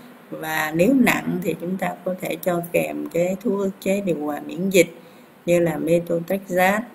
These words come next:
ethoxychloroquine hay là sulfasalazine và cái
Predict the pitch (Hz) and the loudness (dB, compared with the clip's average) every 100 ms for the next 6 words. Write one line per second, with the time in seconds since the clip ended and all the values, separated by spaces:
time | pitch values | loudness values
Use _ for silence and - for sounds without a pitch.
0 | - - 165 165 190 - 175 170 - 175 | -12 0 0 0 -4 0 -2 -2 -4 -4
1 | 170 170 170 170 190 185 180 175 - - | 0 0 0 0 2 2 2 -4 -10 -18
2 | - 175 170 147 - 180 170 170 170 165 | -6 -2 -2 -2 -4 -2 -2 -2 -4 -2
3 | 170 170 170 175 170 180 185 180 170 - | 0 -2 -2 -4 -4 2 2 2 -2 -10
4 | - - - - - - - 156 156 147 | -20 -20 -20 -20 -20 -16 -6 -2 0 0
5 | 147 - 180 190 | -4 0 4 4